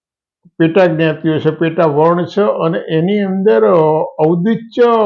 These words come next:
બ્રાહ્મણો પોતાનો સર્વથી ઊંચા માને છે. અને એ પછી બીજા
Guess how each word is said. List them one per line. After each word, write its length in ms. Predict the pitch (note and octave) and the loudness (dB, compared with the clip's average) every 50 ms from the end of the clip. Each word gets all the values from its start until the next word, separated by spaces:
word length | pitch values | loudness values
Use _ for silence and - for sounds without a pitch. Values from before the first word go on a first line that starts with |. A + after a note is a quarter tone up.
| G3+ F#3 F3 E3 D#3+ D#3+ D#3+ D#3+ E3 E3 - - D#3+ D3 | 2 2 2 2 0 0 0 -2 -4 -6 -8 -12 -12 -4
બ્રાહ્મણો 540 | C#3+ D#3 D3+ D3+ D3+ D#3+ F3 F#3+ G3+ G#3 | 0 0 0 0 0 -2 -2 -2 -2 -2
પોતાનો 800 | G3+ G#3 - E3+ E3 F#3+ F#3 F#3+ G3 G#3+ A3 A3 G#3 F#3 E3+ D#3+ | -4 -4 -6 -6 -2 0 -2 -2 0 -2 -4 -2 -2 0 -2 -2
સર્વથી 840 | D3 - - - - E3 E3+ F3+ G3 F#3+ F#3+ G#3 G#3+ A3 G3 E3 A#3 | -4 -6 -10 -6 -2 0 2 2 2 2 2 2 2 2 2 2 0
ઊંચા 460 | A#3+ G3+ E3+ D#3+ - - F#3 F3+ F3 | 0 0 -2 -2 0 2 2 2 2
માને 320 | E3 D#3 D3 D3 D3+ D3+ | 2 0 0 0 0 -2
છે. 200 | C#3 D#3+ F3+ G3+ C4+ - - _ _ _ _ _ _ _ _ _ _ _ _ _ _ _ _ _ _ _ _ _ _ _ _ _ _ _ - | 0 -2 -2 -4 -4 -8 -12 _ _ _ _ _ _ _ _ _ _ _ _ _ _ _ _ _ _ _ _ _ _ _ _ _ _ _ 0
અને 320 | E3 F3 G3+ A3 G3+ - - - _ _ | 2 2 2 0 -2 -4 -10 -20 _ _
એ 180 | G3+ G3+ A3+ B3 | 0 2 2 2
પછી 960 | A#3+ - - - - F3+ F3 F3 - - A3+ A3+ A3 F3+ D3+ C3+ C#3 - - - - - | 0 -4 -6 -2 0 0 0 0 0 0 2 2 2 2 0 -2 -4 -8 -14 -18 -14 -6
બીજા 680 | E3+ D3+ D#3 D#3 F#3+ G#3+ A3 G#3+ G3+ G3 F#3+ F#3+ F#3 | -4 -2 0 2 2 2 4 4 4 4 4 2 0